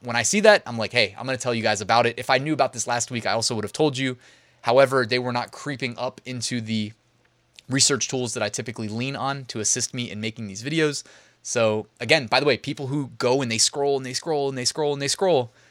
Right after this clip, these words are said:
they see this, they're early to this, and, um, they could be some of these best sellers doing, you know, three hundred thousand B S R. So it definitely pays to be early, and it pays to do a little bit more due diligence than just, uh,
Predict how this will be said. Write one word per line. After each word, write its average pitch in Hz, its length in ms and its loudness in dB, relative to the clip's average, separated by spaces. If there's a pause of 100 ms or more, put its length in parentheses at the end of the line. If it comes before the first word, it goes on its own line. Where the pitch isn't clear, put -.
(180)
they 110 140 0
see - 220 2
this, 120 420 2
they're 117 200 -2
early 175 340 4
to 117 120 -2
this, 104 360 0 (420)
and, 104 500 -8
um, 98 280 -6
they 120 120 0
could 123 180 -6
be 117 180 -2
some 117 200 0
of 110 60 -4
these 107 140 -2
best 110 220 0
sellers 107 380 0
doing, 110 280 -2
you 110 60 -2
know, 95 140 -6
three 123 200 -2
hundred 117 180 0
thousand 104 320 -2
B 98 120 -8
S 87 120 -4
R. 95 220 -6 (380)
So 120 160 -2
it 110 60 -2
definitely 143 260 0
pays 123 320 -2
to - 80 -6
be 110 160 -6
early, 110 240 -2
and 113 80 -4
it 107 60 -10
pays 117 300 -4
to - 100 -6
do 110 400 -4
a 117 60 -6
little 127 160 -2
bit 123 120 0
more 117 240 -2
due 110 200 -4
diligence 107 500 -4
than 104 160 -6
just, 104 320 -4
uh, 98 200 -4